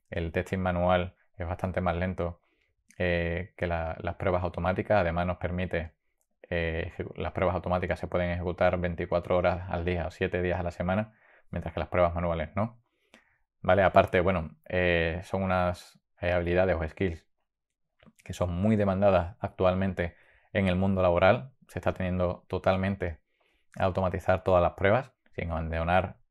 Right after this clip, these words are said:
eh, como he comentado antes, que se siguen haciendo pruebas manuales de testing exploratorio, que sigue siendo importante, pero la tendencia sigue siendo,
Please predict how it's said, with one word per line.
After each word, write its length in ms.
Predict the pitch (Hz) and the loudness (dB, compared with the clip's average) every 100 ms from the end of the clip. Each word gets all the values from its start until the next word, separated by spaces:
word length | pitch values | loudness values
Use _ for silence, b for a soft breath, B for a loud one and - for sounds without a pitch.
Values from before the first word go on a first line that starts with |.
| - | -8
eh, 140 | 90 | -6
como 140 | 90 87 | -4 -6
he 40 | |
comentado 400 | 92 87 87 87 | -4 -4 -2 0
antes, 240 | 95 90 85 | 0 -2 -6
que 120 | 85 | -8
se 240 | 85 - | -10 -12
siguen 260 | - 92 87 | -6 -4 -4
haciendo 360 | 90 90 87 | -4 -4 -4
pruebas 400 | - 92 87 82 b b b b | -2 0 0 -4 b b b b
manuales 460 | - 80 87 107 104 | -8 0 4 4 2
de 80 | - | -2
testing 260 | 90 92 | -6 -6
exploratorio, 540 | 85 - - 92 101 95 | -6 -4 -4 0 -2 -2
que 80 | 95 | -6
sigue 200 | 95 95 | -4 -4
siendo 220 | 98 92 | -4 -4
importante, 520 | 90 85 101 104 127 | -4 -2 -2 -2 -2
pero 380 | 104 101 131 - _ _ _ _ _ | 2 2 0 -6 _ _ _ _ _
la 140 | 98 92 | -4 -2
tendencia 540 | 92 95 110 113 104 | 0 0 2 0 -2
sigue 280 | - 107 98 | 0 0 0
siendo, 480 | - 104 110 123 | 0 0 0 -2